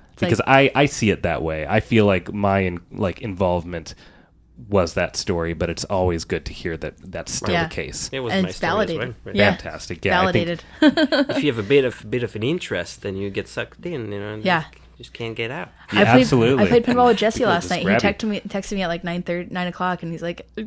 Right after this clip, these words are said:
Speaker 1: "If I go to Flip Flip, will you go with me?"
Speaker 2: Oh.
Speaker 1: Yeah, he's, he's hooked, hooked, hooked, hooked.
Speaker 2: That's great. Yeah, our, our buddy Jesse, who, uh, hopefully, most, who most of you are familiar with, I would imagine, if you listened to the episode before this. Um, so, and also, you know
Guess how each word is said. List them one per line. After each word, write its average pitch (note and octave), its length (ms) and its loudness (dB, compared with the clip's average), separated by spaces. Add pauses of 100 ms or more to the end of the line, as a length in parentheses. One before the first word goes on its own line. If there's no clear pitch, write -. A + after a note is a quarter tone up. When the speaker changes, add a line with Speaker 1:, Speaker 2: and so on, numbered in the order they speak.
(180)
Speaker 1:
"If A3 140 0
I A3 60 0
go C#4 120 -4
to E4 60 -8
Flip G3+ 220 -6
Flip, A#3+ 180 -4
will G3+ 80 -2
you G3 60 -4
go F3+ 140 -4
with - 160 -10
me?" G3+ 160 -4
Speaker 2:
Oh. F3 420 10
Speaker 1:
Yeah, F#3+ 140 6
he's, G#3 240 10 (240)
he's A3+ 140 6
hooked, F#3+ 320 4
hooked, - 340 0
hooked, - 0 -
hooked. F3+ 220 -4
Speaker 2:
That's - 260 2
great. G2+ 300 8
Yeah, G2+ 180 10
our, G2+ 160 8
our G#2+ 140 6
buddy A2 300 6
Jesse, G#2 440 4
who, G2+ 260 6
uh, F#2+ 160 6
hopefully, C3+ 540 6 (420)
most, A#2 300 4 (320)
who C3 100 6
most B2 320 6
of B2 100 0
you A#2+ 120 6
are G#2 360 4
familiar A2 460 4
with, G2+ 220 4
I G2+ 100 4
would G2 340 2
imagine, G#2 520 0
if F#2+ 160 0
you G2 80 2
listened F#2 300 0
to - 40 -8
the F#2 140 0
episode E2+ 320 -4
before F2+ 340 -2
this. E2 320 -6 (440)
Um, E2 380 -4 (220)
so, E2 240 -2
and G#2+ 160 2
also, F2+ 320 2 (120)
you B2 100 0
know G2 200 4